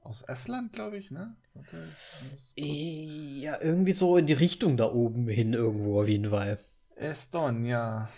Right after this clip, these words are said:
Speaker 1: ja. Ähm, und ich,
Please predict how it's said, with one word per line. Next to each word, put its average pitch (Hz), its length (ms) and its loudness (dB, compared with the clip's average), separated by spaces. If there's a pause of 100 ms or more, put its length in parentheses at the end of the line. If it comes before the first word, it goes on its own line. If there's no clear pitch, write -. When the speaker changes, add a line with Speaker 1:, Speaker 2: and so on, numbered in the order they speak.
(180)
Speaker 1:
ja. 113 280 -4 (720)
Ähm, 131 580 2 (1160)
und 127 500 6 (360)
ich, 123 180 -2